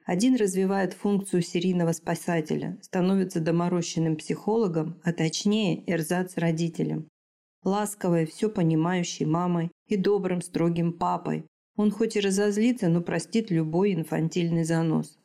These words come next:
Почему так? Опять превосходство, признание силы.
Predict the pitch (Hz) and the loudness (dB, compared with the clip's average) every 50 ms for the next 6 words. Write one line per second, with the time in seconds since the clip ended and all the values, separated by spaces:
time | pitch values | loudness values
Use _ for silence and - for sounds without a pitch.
0 | _ _ _ _ _ - - 185 - - 233 240 254 247 - 185 156 147 151 - | _ _ _ _ _ -6 -4 -2 0 2 2 2 2 2 0 -2 -2 -2 -4 -8
1 | - _ _ _ _ _ _ _ _ - 175 170 - 269 302 294 285 269 247 240 | -16 _ _ _ _ _ _ _ _ -6 -4 -2 -2 -2 -2 -2 0 2 2 2
2 | 226 214 214 - - 190 190 180 - - - 170 170 170 165 - 180 170 165 170 | 2 0 0 -2 -2 -2 0 -2 -2 -2 0 0 0 0 0 -2 -2 -2 0 2
3 | 180 190 214 220 208 196 190 190 - - - 175 170 165 165 160 160 160 | 2 2 2 2 2 2 2 0 -2 -2 0 2 2 2 2 0 -2 -6